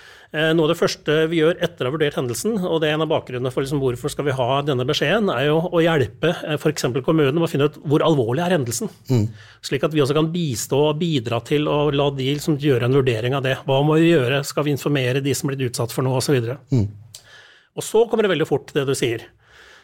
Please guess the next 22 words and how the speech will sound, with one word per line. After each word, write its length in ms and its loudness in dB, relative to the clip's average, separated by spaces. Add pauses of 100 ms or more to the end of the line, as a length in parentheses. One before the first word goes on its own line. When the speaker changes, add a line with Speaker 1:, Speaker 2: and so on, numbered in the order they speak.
(140)
Speaker 1:
Eh, 200 2
vi 100 2
begynner 120 2
å 40 -2
se 60 0
på 140 -2
hva 280 2
var 120 0
situasjonen, 640 -2 (240)
eh, 160 2
før 400 -2
noe 160 0
skjedde. 320 -2 (340)
For 140 -8
vi 80 0
ser 240 0
jo 80 2
det 120 0
veldig 200 2
ofte 160 -4
at, 160 -8
eh, 340 0